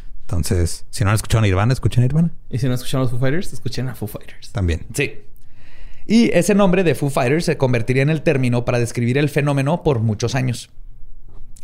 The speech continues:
Speaker 3: Los aliados creían que los Foo Fighters eran posiblemente tecnología secreta de los nazi.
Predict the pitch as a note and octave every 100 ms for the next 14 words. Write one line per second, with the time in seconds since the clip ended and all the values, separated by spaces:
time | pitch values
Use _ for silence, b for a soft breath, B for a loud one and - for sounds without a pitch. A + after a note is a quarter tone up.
0 | b b b b D3+ C#3+ A3 D4+ D4 G3+
1 | G3 E3+ E3 D#3 E3 G#3 G#3+ D#3 D#3+ D3
2 | C#3+ D3+ C#3 B2+ C3+ C3 D3+ C3+ C3 B2+
3 | A2+ A#2 A#2+ A#2+ G#2+ A2 A#2 C3+ G#3 G#3+
4 | C#3+